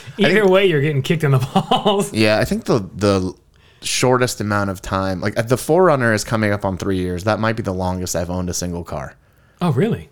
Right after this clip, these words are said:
Speaker 1: And the, yeah, I think the, the l-, shortest amount of time I've owned a brand new car was eight months.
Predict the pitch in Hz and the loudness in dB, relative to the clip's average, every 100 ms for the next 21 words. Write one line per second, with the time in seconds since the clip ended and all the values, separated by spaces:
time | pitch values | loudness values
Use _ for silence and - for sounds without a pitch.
0 | - 104 95 95 95 92 90 90 85 92 | -2 0 0 0 0 0 0 -2 -4 -8
1 | - _ _ _ _ _ _ _ _ _ | -18 _ _ _ _ _ _ _ _ _
2 | - - - 110 104 98 92 - 107 107 | -18 -10 0 2 2 2 -2 -4 -4 -2
3 | 131 113 104 101 104 95 98 92 - _ | -2 0 -2 -2 -2 0 -4 -6 -12 _
4 | _ _ - - 143 143 110 107 101 98 | _ _ -8 0 2 2 0 -2 -2 -2
5 | - 101 95 90 95 90 95 92 92 95 | -2 -2 0 -2 -2 -4 -6 -6 -4 -4
6 | 90 90 - 90 87 82 - - 69 - | -4 -8 -6 -6 -6 -8 -10 -12 -14 -18
7 | - - | -20 -20